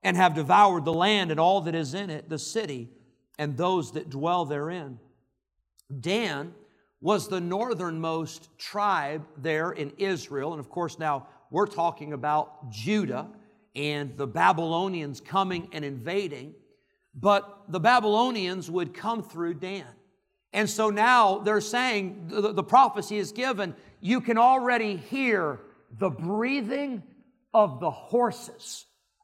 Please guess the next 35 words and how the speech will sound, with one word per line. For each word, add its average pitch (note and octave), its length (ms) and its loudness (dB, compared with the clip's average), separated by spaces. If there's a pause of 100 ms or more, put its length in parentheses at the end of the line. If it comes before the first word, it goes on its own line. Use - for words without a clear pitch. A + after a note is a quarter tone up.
(100)
as G3 240 4
they're D#3+ 200 -4
coming A3+ 440 -2
through G#3 280 -8
the D#3 120 -6
land D#3+ 540 -8
of C3 180 -12
Dan. D3 260 -12 (520)
The A#3 160 4
whole, A3+ 640 0
the - 80 2
whole, A#3+ 280 4
whole D4 160 2
place, C4+ 420 0
the G3+ 80 -2
whole C#4 180 4
area C4 480 2 (200)
is B3 260 0
trembling B3+ 960 0
in G3 180 0
fear G#3 720 -2 (440)
because B3 500 -2
there C#4+ 260 -2
is A#3 180 -4
an G#3+ 80 -2
invading C4+ 840 -4 (120)
army A3+ 460 2
that D#3+ 160 -6
is F3 160 -8
coming. A#2+ 340 -8 (880)
At G#3 200 6
the G3 80 0
time A3 520 6
of D#3+ 240 0
the F3+ 300 -4